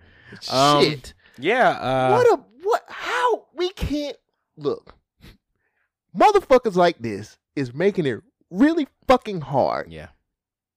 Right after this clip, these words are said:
Speaker 1: to, like,
Speaker 2: No, no, this, this is, no, it ain't got nothing to do with you because you're not gonna just assume since she has a thong on, she's gonna give you consent. Unless you're drunk. But I'm just
Speaker 1: Damn.
Speaker 2: saying, you're not gonna just jump down her pants because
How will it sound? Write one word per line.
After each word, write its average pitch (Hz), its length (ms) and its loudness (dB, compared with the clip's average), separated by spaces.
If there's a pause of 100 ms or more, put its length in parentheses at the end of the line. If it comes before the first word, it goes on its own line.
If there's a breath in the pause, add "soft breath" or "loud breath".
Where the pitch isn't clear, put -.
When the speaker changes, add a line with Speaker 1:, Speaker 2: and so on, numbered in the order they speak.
(140)
Speaker 1:
to, 214 120 4
like, 202 480 0 (1080 soft breath)
Speaker 2:
No, 277 220 6
no, 269 180 6
this, 277 240 4
this - 180 -4
is, 208 160 -8
no, 214 220 0
it 180 100 -2
ain't 220 180 -2
got 160 200 0
nothing 147 200 -4
to 151 60 -6
do 143 180 2
with 131 140 -2 (200)
you 104 440 -4
because 101 460 -4
you're 220 320 0
not 180 260 -4
gonna 139 240 -6
just 107 280 -16
assume 131 480 -12
since 117 220 -14
she 117 80 -14
has 110 180 -10
a 90 60 -16
thong 117 320 -6
on, 92 160 -10
she's 110 160 -16
gonna 101 160 -12
give 101 160 -12
you 95 60 -16
consent. 98 360 -18 (1000)
Unless 123 220 -2
you're - 80 -18
drunk. - 140 -12 (220 soft breath)
But 165 160 4
I'm 277 140 6
just 208 160 2
Speaker 1:
Damn. 220 80 4
Speaker 2:
saying, 190 180 2
you're 277 140 0
not 247 260 0
gonna 196 180 -2
just 156 340 -4
jump 139 380 -4
down 143 280 -4
her 135 120 -4
pants 143 420 -10
because 127 460 -8